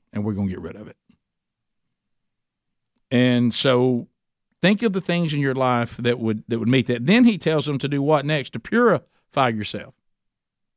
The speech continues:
So we're also hearing that we can't be in God's will. We can't be used by God.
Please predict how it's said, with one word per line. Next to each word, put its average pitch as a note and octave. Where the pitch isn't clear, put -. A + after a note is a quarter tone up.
So D#3+
we're E3+
also G3+
hearing D#3+
that C#3
we E3
can't F3+
be D#3
in C3+
God's C#3+
will. D3+
We D#3
can't E3
be C#3
used C#3+
by C3
God. C3